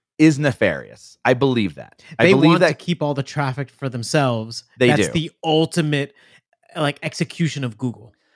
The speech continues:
Speaker 2: right?
Speaker 1: Yes.
Speaker 2: The fact that
Speaker 1: Yes.
Speaker 2: Swim University gets traffic from Google is just a stopgap until they can provide everything.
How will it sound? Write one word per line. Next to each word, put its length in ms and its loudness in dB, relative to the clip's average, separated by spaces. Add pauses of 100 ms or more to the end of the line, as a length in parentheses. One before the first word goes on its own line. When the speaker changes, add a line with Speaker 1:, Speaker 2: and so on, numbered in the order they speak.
Speaker 2:
right? 180 -6
Speaker 1:
Yes. 400 -4
Speaker 2:
The 80 -2
fact 200 -2
that 80 0
Speaker 1:
Yes. 100 0
Speaker 2:
Swim 180 0
University 420 -2
gets 280 -4
traffic 360 -4
from 180 -8
Google 420 0
is 100 0
just 320 -4 (240)
a 80 -8
stopgap 720 -4
until 320 -4
they 160 0
can 220 -6
provide 360 -4
everything. 340 -12